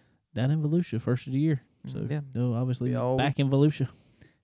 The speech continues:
Speaker 2: Yeah, that'd be a, that'd be a long, long time down there. So, uh,
Speaker 1: Yeah, uh, what I said, pretty much a whole month of racing is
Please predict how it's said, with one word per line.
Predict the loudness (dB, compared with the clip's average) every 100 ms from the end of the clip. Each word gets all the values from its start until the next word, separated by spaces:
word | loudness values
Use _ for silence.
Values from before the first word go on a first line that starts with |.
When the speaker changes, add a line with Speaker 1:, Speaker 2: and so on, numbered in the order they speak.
| _
Speaker 2:
Yeah, | -6
that'd | -4 0
be | 0
a, |
that'd | 0 0
be | -2
a | -2
long, | -2 -2 -4 -6
long | -6 -4
time | -4 -2 -2
down | -4
there. | -6 -10
So, | -8 -8
uh, | -8 -10 -16 _ -2
Speaker 1:
Yeah, | 2 2 0 -12
uh, | -14 -18 _ _ -8
what | -6
I |
said, | -4 -4
pretty | -2 -2
much | -2
a | 0
whole | 0
month | 0 -2 -4
of | -4
racing | -2 -2 -4 -6
is | -8 -10